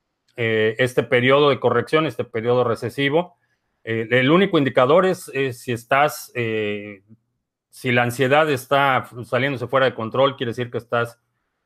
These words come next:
invirtiendo más de lo que debes invertir en este sector. Eh, recuerda que es un sector que apenas está consolidando, la oportunidad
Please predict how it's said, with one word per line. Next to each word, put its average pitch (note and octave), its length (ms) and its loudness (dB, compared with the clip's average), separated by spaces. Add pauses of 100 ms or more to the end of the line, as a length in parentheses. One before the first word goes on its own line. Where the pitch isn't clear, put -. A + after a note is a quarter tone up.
(160)
invirtiendo C3 720 0
más A#2+ 480 0
de A2 100 -4
lo G#2 160 -4
que A2+ 120 -6
debes B2+ 320 0
invertir A2+ 400 -2
en A#2+ 100 0
este A#2+ 180 -4
sector. - 500 0 (520)
Eh, A#2 140 -2
recuerda C3 480 2
que C#3 80 -2
es A#2+ 80 -6
un C3 100 -2
sector C3 420 2
que - 60 -2
apenas A#2+ 400 0
está B2 240 -2
consolidando, C3+ 880 -2
la G#2 300 -2
oportunidad A2+ 800 -2